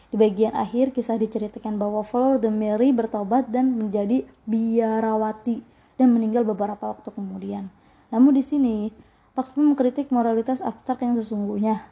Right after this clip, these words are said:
tidak bisa dicapai oleh manusia gitu, karena manusia itu bukanlah mat-, semata-mata makhluk spiritual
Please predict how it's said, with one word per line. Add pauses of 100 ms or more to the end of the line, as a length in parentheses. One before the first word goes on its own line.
(180)
tidak
bisa
dicapai
oleh
manusia
gitu,
karena
manusia
itu
bukanlah
mat-,
semata-mata
makhluk
spiritual